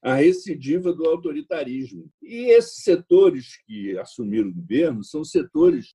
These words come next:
que foram derrotados naquele período, porque o exército se retirou de, em ordem e unido, mas entre eles houve uma disputa, porque tinha gente que queria manter o regime militar. E você tem elementos nesse governo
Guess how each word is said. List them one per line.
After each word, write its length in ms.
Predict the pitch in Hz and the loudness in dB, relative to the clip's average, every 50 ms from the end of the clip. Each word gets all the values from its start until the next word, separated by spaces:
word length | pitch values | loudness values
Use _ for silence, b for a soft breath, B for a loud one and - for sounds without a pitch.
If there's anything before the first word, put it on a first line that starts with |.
| _ _ | _ _
que 100 | 160 - | -12 -2
foram 260 | - 185 185 180 175 | 2 2 2 2 4
derrotados 760 | 170 180 190 190 185 156 - _ 175 175 190 190 165 139 127 120 | 2 2 4 4 2 0 0 _ -4 -4 -4 -6 -8 -10 -8 -8
naquele 340 | 131 123 120 - 123 120 101 - | -8 -8 -8 -8 -10 -10 -10 -8
período, 440 | - 120 98 92 90 92 85 85 - _ _ _ _ _ | -6 -6 -6 -4 -6 -8 -10 -12 -14 _ _ _ _ _
porque 260 | _ - 156 151 - | _ -2 -2 -2 -2
o 140 | - - 180 | 2 2 4
exército 400 | 190 170 135 180 196 208 - - - | 4 4 2 0 0 0 -4 -6 -4
se 80 | 185 | 2
retirou 480 | 170 175 170 - - 143 123 117 120 107 | 2 2 2 2 -2 -4 -2 -2 -2 -2
de, 100 | 104 117 113 113 - _ | -2 -6 -6 -8 -8 _
em 140 | 123 120 120 | -10 -8 -6
ordem 640 | 117 117 139 165 170 147 117 95 101 95 95 92 90 - _ | -4 -2 -2 -2 -2 -4 -6 -10 -14 -14 -16 -16 -18 -16 _
e 120 | 135 151 | -10 -10
unido, 440 | 175 190 190 160 143 147 151 139 - - _ _ _ | -10 -10 -10 -8 -6 -4 -2 -4 -4 -6 _ _ _
mas 320 | - 139 175 190 190 180 190 | -6 -4 -2 -2 -2 -2 -4
entre 380 | 220 277 - - 226 156 139 | -4 -4 -6 -6 -2 0 2
eles 260 | 156 196 247 254 220 180 | 2 2 2 0 -2 -2
houve 220 | 214 247 254 269 | -2 -2 -2 -4
uma 160 | 254 262 254 | -6 -8 -8
disputa, 680 | 269 - - - _ _ - 359 440 190 175 - - 165 - _ _ | -10 -12 -18 -20 _ _ -10 -10 -10 -10 -12 -14 -18 -18 -18 _ _
porque 280 | 113 120 - - 208 202 | -10 -10 -6 -6 -8 -8
tinha 240 | - - 220 185 175 | -4 -2 0 0 2
gente 240 | 175 196 196 185 - | 2 0 0 -2 -6
que 120 | - 269 | -8 -8
queria 340 | - - 262 190 180 208 226 | -4 -2 0 2 2 2 2
manter 360 | 254 262 254 240 - - - | 2 0 -2 0 2 4 4
o 80 | 262 269 | 4 4
regime 380 | 226 165 131 - 123 117 104 | 2 0 0 -2 -4 -4 -2
militar. 500 | 98 95 92 90 85 - - 92 95 - - _ _ _ _ - | -4 -4 -4 -6 -8 -10 -12 -12 -12 -12 -16 _ _ _ _ -10
E 100 | 151 180 | -8 -2
você 320 | 208 247 - - 269 262 | -2 -2 -2 -2 -4 -6
tem 200 | 262 - 233 220 | -4 -6 -4 -2
elementos 600 | 214 208 226 220 202 151 143 165 220 247 220 - b b b b b b b _ _ | 0 0 2 0 2 0 0 2 2 0 -2 -4 b b b b b b b _ _
nesse 380 | - 110 127 139 143 - - 107 | -6 -2 0 0 0 0 -4 -10
governo 600 | 101 98 92 95 120 170 208 196 - 107 - 190 | -12 -10 -4 2 4 4 4 4 2 -2 -8 -10